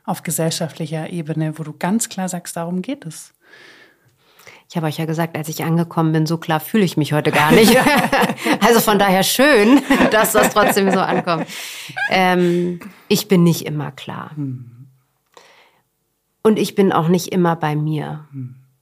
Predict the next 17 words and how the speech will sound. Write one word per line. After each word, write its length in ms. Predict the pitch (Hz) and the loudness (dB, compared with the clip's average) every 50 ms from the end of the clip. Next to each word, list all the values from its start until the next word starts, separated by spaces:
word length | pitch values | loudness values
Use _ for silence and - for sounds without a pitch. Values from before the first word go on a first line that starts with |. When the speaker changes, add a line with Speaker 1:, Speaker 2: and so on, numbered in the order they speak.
| _ _ - | _ _ -10
Speaker 2:
Und 180 | - 180 160 | -8 -8 -6
das 200 | 170 151 135 - | -6 -6 -6 -8
ist 140 | 165 - - | -8 -10 -10
okay. 500 | - - - - - - - 131 - - - | -12 -12 -10 -8 -6 -6 -6 -6 -8 -6 -2
Speaker 1:
Mhm. 540 | 214 196 175 165 - - 156 147 151 160 - _ _ _ _ _ - | -2 -2 -2 -4 -8 -12 -12 -12 -12 -14 -18 _ _ _ _ _ -8
Speaker 2:
Ne? 180 | 165 170 185 180 _ _ - - - - - - - - - _ _ _ - | -6 -6 -6 -8 _ _ -20 -20 -20 -20 -20 -20 -20 -20 -20 _ _ _ -8
Ähm, 800 | - 170 165 156 156 156 156 151 - - - - - 147 143 - _ _ _ _ _ _ _ _ - - - _ - | -4 -2 -2 -2 -2 -2 -4 -6 -8 -10 -10 -12 -14 -14 -16 -18 _ _ _ _ _ _ _ _ -20 -20 -20 _ -20
ich 100 | - - | -8 -4
glaube, 340 | - 185 185 185 - 180 175 | 0 0 2 0 0 0 0
was 320 | 190 180 170 - - _ | 0 0 -2 -4 -8 _
wichtig 720 | - 190 190 180 170 208 226 220 - - - 196 190 - - | -10 -10 -8 -4 -2 -2 -2 -2 -4 -4 -6 -6 -6 -6 -6
ist, 300 | - - 185 165 - - | -4 -4 -4 -4 -6 -8
ist 320 | - - 180 - - - | -8 -8 -8 -8 -6 -4
immer 480 | - 202 202 196 196 190 185 165 165 170 | -4 -2 0 0 0 0 -2 -4 -6 -6
wieder 640 | 180 185 185 170 180 175 175 170 170 170 170 170 170 | -6 -6 -4 -4 -4 -2 -2 -2 -2 -4 -4 -6 -6
sehr, 640 | 165 170 165 165 170 175 185 190 190 190 185 185 175 | -8 -10 -10 -8 -6 -4 -4 -2 -2 -2 -2 -2 -4
sehr 800 | 165 165 - - 180 180 180 175 180 175 175 175 170 175 175 | -6 -8 -8 -8 -6 -4 -4 -2 -2 -4 -4 -4 -6 -8 -10